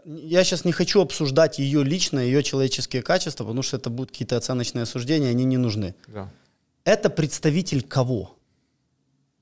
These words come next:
Speaker 1: Вот у американцев есть идеальное выражение, которое всегда помогает разобраться в ситуации. Э, по-моему, Гувер его ещё придумал, это создатель, э, Ф Б Р. Follow the money.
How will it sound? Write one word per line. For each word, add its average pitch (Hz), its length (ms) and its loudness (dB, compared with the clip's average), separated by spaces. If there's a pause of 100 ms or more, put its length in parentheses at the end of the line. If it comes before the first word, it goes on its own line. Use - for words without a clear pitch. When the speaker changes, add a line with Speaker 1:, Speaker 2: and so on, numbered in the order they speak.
(400)
Speaker 1:
Вот 139 260 0
у 147 100 2
американцев 175 580 4
есть 214 280 4
идеальное 156 600 4
выражение, 160 540 4
которое 160 460 6
всегда 165 420 4
помогает 160 460 4
разобраться 135 500 2
в - 40 -6
ситуации. - 640 -4 (720)
Э, 113 220 2
по-моему, 190 420 4
Гувер 143 340 6
его 117 200 2
ещё 107 200 -2
придумал, 101 460 -2
это 104 180 -2
создатель, 113 680 0
э, 95 500 -4
Ф - 180 -6
Б 110 120 2
Р. 98 260 0 (880)
Follow 202 220 8
the 160 180 2
money. 101 300 -4